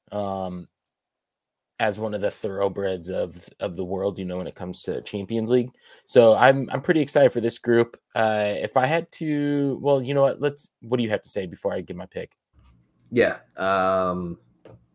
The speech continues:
Speaker 2: thinking along the same lines as you, I think Liverpool should end up top of the group. Couple things concern me. Uh, the left back from Rangers, Tavernier, scored, like,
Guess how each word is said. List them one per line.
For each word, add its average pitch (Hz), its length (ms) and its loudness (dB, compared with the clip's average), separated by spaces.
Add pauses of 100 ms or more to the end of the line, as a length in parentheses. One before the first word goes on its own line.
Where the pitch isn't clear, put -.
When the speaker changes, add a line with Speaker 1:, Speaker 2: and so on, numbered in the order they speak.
(180)
Speaker 2:
thinking 117 300 -2
along 101 260 0
the 87 40 -6
same 92 240 -6
lines 90 240 -6
as 87 100 -12
you, 90 140 -2
I 85 40 -2
think 113 220 -6
Liverpool 95 440 -4
should 90 420 -2 (220)
end 95 180 -2
up - 160 -4
top 92 220 0
of - 80 -16
the 92 40 -6
group. 101 400 0 (1000)
Couple 113 220 6
things 120 280 4
concern 113 420 4
me. 113 340 2 (100)
Uh, 95 260 2
the 98 120 2
left 107 280 2
back 101 320 2
from 98 400 -4
Rangers, 98 460 -2
Tavernier, 92 800 -2 (1120)
scored, 98 460 2
like, 90 240 -4